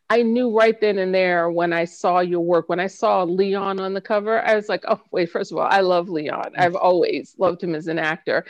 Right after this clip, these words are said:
Speaker 1: But when I
Speaker 2: He's a,
Speaker 1: saw your,
Speaker 2: he's an
Speaker 1: huh?
Speaker 2: incredible spirit. He's a,
Speaker 1: Was that you,
Speaker 2: he's
Speaker 1: Elmer?
Speaker 2: an incredible spirit. He, he,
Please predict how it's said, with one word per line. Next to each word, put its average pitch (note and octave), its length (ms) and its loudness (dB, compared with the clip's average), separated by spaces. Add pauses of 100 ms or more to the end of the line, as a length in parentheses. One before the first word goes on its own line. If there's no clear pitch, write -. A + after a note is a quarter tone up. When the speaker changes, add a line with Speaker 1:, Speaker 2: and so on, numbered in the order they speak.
(380)
Speaker 1:
But F#3+ 300 6 (140)
when A3 260 4
I - 80 6
Speaker 2:
He's F3+ 140 2
a, - 20 -4
Speaker 1:
saw A3 140 2
your, F#3+ 260 4 (200)
Speaker 2:
he's F3+ 200 -2
an F3+ 180 0
Speaker 1:
huh? A3+ 320 4
Speaker 2:
incredible - 60 -20 (160)
spirit. - 180 -6 (380)
He's C#3 100 -12
a, D3+ 100 -8 (2000)
Speaker 1:
Was G#3 80 -2
that B3 160 6
you, C4 120 4
Speaker 2:
he's C4 80 8
Speaker 1:
Elmer? C4 120 4
Speaker 2:
an C4+ 60 2
incredible G#3 340 2
spirit. E3 380 -2
He, D3+ 120 -2
he, D#3+ 260 -8